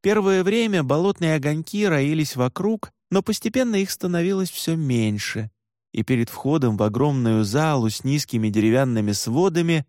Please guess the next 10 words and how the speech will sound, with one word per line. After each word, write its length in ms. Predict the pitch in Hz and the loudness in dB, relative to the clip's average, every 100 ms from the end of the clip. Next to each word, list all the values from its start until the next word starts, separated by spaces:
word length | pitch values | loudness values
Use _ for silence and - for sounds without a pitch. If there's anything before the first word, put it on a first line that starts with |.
| _ - | _ -2
каждый 400 | 214 190 160 156 | 0 0 0 0
из 100 | - | 0
которых 480 | 135 165 156 143 | -2 2 0 0
украшали 560 | 123 113 113 - 143 127 | -4 -2 -2 2 2 4
огромные 760 | 101 107 107 147 143 117 104 95 | 2 2 2 2 2 0 0 -2
красные 580 | 101 123 123 101 95 | 0 0 0 -2 -4
камни, 580 | 92 131 175 170 160 143 - _ _ _ _ | -2 0 0 0 0 -2 -8 _ _ _ _
они 360 | 143 165 196 170 | -4 -2 -2 -4
исчезли 520 | - - 139 123 123 | -4 -2 -2 -2 -6
совершенно. 960 | - 110 107 - - 98 87 82 85 | -2 -2 -2 -4 -4 -4 -6 -10 -14